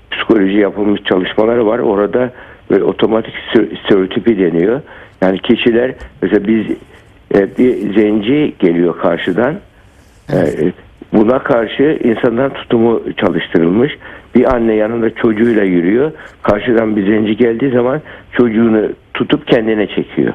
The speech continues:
Speaker 2: Hmm.
Speaker 1: Bunun farkında olmadan yapıyor. Yani oradan bir onu tehdit gibi ya da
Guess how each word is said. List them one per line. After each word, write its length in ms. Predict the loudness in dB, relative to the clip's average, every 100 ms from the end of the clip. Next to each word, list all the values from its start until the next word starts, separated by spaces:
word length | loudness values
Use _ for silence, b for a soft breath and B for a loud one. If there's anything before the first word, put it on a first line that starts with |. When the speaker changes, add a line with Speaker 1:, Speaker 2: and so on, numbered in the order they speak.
| -2
Speaker 2:
Hmm. 100 | 0 0 -2 -8 -14 B B -2
Speaker 1:
Bunun 160 | 2 2
farkında 440 | 2 0 0 0
olmadan 360 | 0 0 0 0
yapıyor. 480 | -2 -4 -4 -4 -4 -12 -20 -20 -20 -20 -20 -20 B B B B
Yani 120 | 0 2
oradan 580 | 2 2 0 0 -2 -6 B B 0
bir 60 |
onu 280 | 2 2 0
tehdit 500 | 0 0 0 -4 -2
gibi 240 | 0 2
ya 200 | 2 2
da 120 | 0